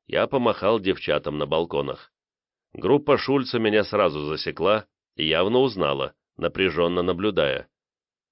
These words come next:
Надев фуражку, я повернулся к сержанту, главному в патруле, что только что подошёл ко мне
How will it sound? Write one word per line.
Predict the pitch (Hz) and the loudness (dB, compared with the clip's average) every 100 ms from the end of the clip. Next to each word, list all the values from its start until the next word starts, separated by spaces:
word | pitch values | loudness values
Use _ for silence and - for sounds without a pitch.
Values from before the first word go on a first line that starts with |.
| _ - | _ -8
Надев | 73 76 82 - - | -4 0 0 -2 -10
фуражку, | - 76 82 - 113 113 - _ _ _ | -6 0 0 0 -4 -6 -6 _ _ _
я | - 104 | 0 0
повернулся | 139 123 123 123 117 107 | 2 2 4 2 0 -4
к | |
сержанту, | - 90 69 73 78 76 104 92 | -2 -2 0 -2 -2 -2 -4 -4
главному | 73 87 87 85 82 80 | -4 2 2 0 -2 -4
в | |
патруле, | - 78 78 73 82 107 - _ _ | -2 -4 -2 -2 0 -2 -6 _ _
что | - - 92 | -10 -4 0
только | 117 120 135 | 0 0 -2
что | - 123 | -2 -2
подошёл | 95 87 85 87 80 | 0 -2 0 -2 -2
ко | 71 | -4
мне | 71 101 110 | -2 -2 -2